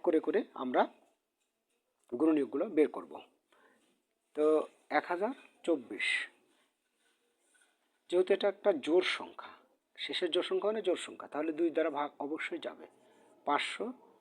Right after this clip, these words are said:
বারো হবে, এক হাজার চব্বিশের অর্ধেক। তোমরা হিসাব করে দেখবে, ক্যালকুলেটর চেপে ভাগ করতে পারো, সমস্যা নেই।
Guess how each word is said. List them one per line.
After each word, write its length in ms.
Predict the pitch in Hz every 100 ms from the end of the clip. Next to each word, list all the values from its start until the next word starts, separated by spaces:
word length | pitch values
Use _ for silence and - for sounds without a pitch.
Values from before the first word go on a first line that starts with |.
| _ - 127
বারো 200 | 127 127
হবে, 200 | 104 92 - _ _ _ _ _ _ _ _ _ _
এক 120 | 135 -
হাজার 180 | 135 147 -
চব্বিশের 400 | 123 139 - 113
অর্ধেক। 280 | - - - _ _ _ _ _ _
তোমরা 160 | 135 135 139
হিসাব 160 | 151 -
করে 120 | 160 160
দেখবে, 180 | 160 233 226
ক্যালকুলেটর 480 | 170 147 151 156 139
চেপে 180 | 156 165
ভাগ 100 | 143 -
করতে 160 | 139 139
পারো, 140 | 147 160 -
সমস্যা 300 | 139 113 -
নেই। 100 | 92